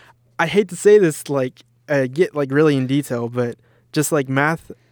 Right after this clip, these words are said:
there is a definite answer. You just have to solve the, and I love solving stuff, and I love putting things together.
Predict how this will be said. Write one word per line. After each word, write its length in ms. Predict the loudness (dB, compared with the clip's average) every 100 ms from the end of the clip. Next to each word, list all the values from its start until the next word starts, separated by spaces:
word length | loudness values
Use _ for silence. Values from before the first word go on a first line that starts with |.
| _ _ _ _
there 200 | -2 0
is 220 | 0 0
a 40 |
definite 480 | 0 -2 -2 -4 -4
answer. 360 | -4 -6 -4 -6
You 180 | -4 -6
just 140 | -6
have 120 | -8 -8
to 80 |
solve 320 | -8 -4 -4 -4
the, 260 | -6 -6 -8
and 180 | -6 -4
I 60 |
love 280 | -2 0 0
solving 380 | -2 -4 -2 -6
stuff, 340 | -10 -10 -10 -10
and 80 |
I 40 | -8
love 220 | -6 -6
putting 200 | -10 -10
things 220 | -10 -10
together. 420 | -8 -6 -6 -6